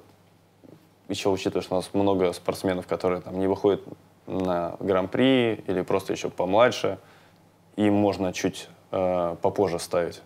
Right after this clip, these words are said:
То все равно, получается, постановки у меня заканчиваются где-то в августе-сентябре.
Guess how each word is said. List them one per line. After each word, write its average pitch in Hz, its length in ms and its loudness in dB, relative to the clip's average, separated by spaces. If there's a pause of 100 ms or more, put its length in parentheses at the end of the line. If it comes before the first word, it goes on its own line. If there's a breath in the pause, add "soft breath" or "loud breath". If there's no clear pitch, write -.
(440 loud breath)
То 95 80 0
все 101 140 2
равно, 120 160 6
получается, 98 600 4
постановки 104 520 0
у - 20 0
меня 92 160 2
заканчиваются 90 540 0
где-то 90 260 0
в - 380 -4
августе-сентябре. 98 960 2